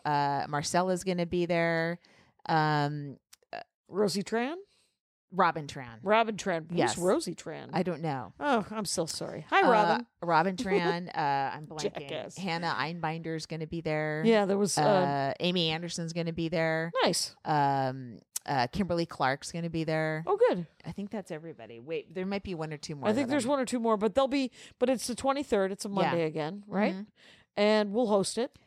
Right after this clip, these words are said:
Speaker 1: We're gonna host it.
Speaker 2: Do some, do some sets.
Speaker 1: Yeah,
Speaker 2: and
Speaker 1: and then
Speaker 2: then
Speaker 1: you get
Speaker 2: do
Speaker 1: to
Speaker 2: some
Speaker 1: see,
Speaker 2: spots.
Speaker 1: you know, six killer ten-minute spots, and
Speaker 2: Yeah.
Speaker 1: then, uh,
Speaker 2: Come to Flappers, eight
Speaker 1: come to
Speaker 2: o'clock.
Speaker 1: Flappers,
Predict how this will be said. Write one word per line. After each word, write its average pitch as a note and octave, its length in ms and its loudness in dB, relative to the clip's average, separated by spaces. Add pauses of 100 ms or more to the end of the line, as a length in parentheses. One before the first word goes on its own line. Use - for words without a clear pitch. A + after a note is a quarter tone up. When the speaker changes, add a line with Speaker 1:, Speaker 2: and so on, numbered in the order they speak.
(100)
Speaker 1:
We're F#3 100 -6
gonna G3+ 140 2
host G#3 320 2
it. D#4 360 -2
Speaker 2:
Do A3+ 100 -2
some, G3+ 300 -6
do F#3+ 180 -4
some F#3+ 160 -8
sets. G#3 420 -2
Speaker 1:
Yeah, A#3 360 4
Speaker 2:
and G3+ 80 2
Speaker 1:
and G3+ 80 4
then G3 40 2 (120)
Speaker 2:
then G3 40 -2
Speaker 1:
you G3+ 80 -2
get F#3 100 -2
Speaker 2:
do - 20 0
Speaker 1:
to F#3+ 40 0
Speaker 2:
some - 140 -4
Speaker 1:
see, F#3+ 220 0
Speaker 2:
spots. G3 360 0 (160)
Speaker 1:
you G3 120 -4
know, F3+ 200 0
six - 440 -6
killer F3+ 320 -2
ten-minute F3 500 -4
spots, - 760 -6
and F3+ 120 0
Speaker 2:
Yeah. C4+ 180 4
Speaker 1:
then, F3 220 -4
uh, E3 380 -4 (140)
Speaker 2:
Come A#3 200 0
to A#3+ 80 2
Flappers, A#3+ 600 0
eight F#3+ 100 0
Speaker 1:
come F#3+ 100 0
to F#3 60 2
Speaker 2:
o'clock. B3 120 4
Speaker 1:
Flappers, E3 520 -4